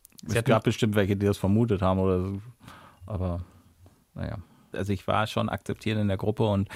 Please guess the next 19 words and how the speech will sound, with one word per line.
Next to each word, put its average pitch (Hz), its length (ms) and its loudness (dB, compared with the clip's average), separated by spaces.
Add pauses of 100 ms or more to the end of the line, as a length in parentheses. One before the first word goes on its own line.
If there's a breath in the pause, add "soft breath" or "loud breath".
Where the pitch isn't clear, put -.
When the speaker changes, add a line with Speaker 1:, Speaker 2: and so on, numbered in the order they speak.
(320 loud breath)
Speaker 1:
äh, 95 300 2
das, 101 380 -2
das, 104 360 -6
das 98 280 -2
war 98 260 0
auch - 140 -8
alles, 101 340 -2
äh, 101 220 0 (100)
wir 101 180 -2
haben 104 140 2
viele 101 240 -2
Partys 107 400 -2
auch 113 80 -2
zusammen 104 360 0
gefeiert 98 420 2
und 92 340 0
wir 92 80 0
haben 101 100 0
schöne, 101 680 0